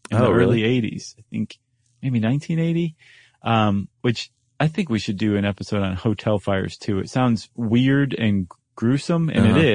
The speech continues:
Speaker 1: is, but there, there's actually, like, a lot of crazy history involved in there. And
Speaker 2: Yeah, there was one in Atlanta in the early days.
Speaker 1: Yeah, the, um,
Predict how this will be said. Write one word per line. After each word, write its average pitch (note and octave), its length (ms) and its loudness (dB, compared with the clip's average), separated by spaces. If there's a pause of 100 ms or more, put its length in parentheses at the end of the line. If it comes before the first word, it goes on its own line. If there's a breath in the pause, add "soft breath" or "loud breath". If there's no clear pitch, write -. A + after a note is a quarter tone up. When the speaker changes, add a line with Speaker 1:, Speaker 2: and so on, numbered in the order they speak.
Speaker 1:
is, G2+ 220 -8 (460 loud breath)
but A#2 280 2
there, A#2 260 2
there's A#2 300 0
actually, A#2+ 360 -2
like, G2+ 140 -2
a G2 80 -2
lot A2 300 2
of G2 240 -4
crazy A2 340 -2
history G2+ 460 -4
involved F#2+ 500 -4
in G2 120 -4
there. F#2+ 200 -4
And G#2 180 -8
Speaker 2:
Yeah, C#3 160 0
there C3 120 0
was F#2 120 0
one D3+ 180 0
in C#3 100 0
Atlanta G#2 400 0
in E2+ 100 -2
the E2+ 100 -2
early E2+ 260 0
days. D2+ 460 -4
Speaker 1:
Yeah, A2+ 500 2
the, A2 320 2
um, A1+ 1900 -4